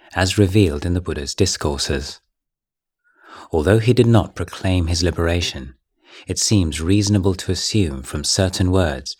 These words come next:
by which he is known to have referred to himself, such as "finished" and "nothing left," for example,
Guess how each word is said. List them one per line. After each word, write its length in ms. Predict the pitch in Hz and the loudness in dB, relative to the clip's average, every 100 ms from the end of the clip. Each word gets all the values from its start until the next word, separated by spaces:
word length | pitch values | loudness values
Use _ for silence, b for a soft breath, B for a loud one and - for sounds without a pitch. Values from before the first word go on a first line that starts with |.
| B B B | B B B
by 140 | 82 85 | 0 2
which 260 | 107 - | 2 2
he 140 | - 104 | 0 2
is 140 | 92 | 4
known 320 | 101 95 76 | 4 2 0
to 140 | - 80 | -4 -8
have 140 | 76 | -6
referred 420 | 82 - 101 101 | -8 0 2 2
to 120 | - 73 | 0 -4
himself, 600 | 71 - 69 67 - _ B B - | -4 -4 -4 -4 -12 _ B B -8
such 360 | - - - | -6 -4 -4
as 180 | 78 - | -4 -4
"finished" 600 | - 117 85 - - - - - B _ | -2 0 0 -2 -10 -12 -20 -20 B _
and 300 | 80 71 71 b b | -6 -6 -8 b b
"nothing 360 | 98 92 - 95 | -2 -2 0 2
left," 480 | 98 98 - - - _ | 2 2 -2 -16 -20 _
for 160 | - 80 | -6 -4
example, 600 | 71 73 69 - 76 | -2 -4 -4 -2 -4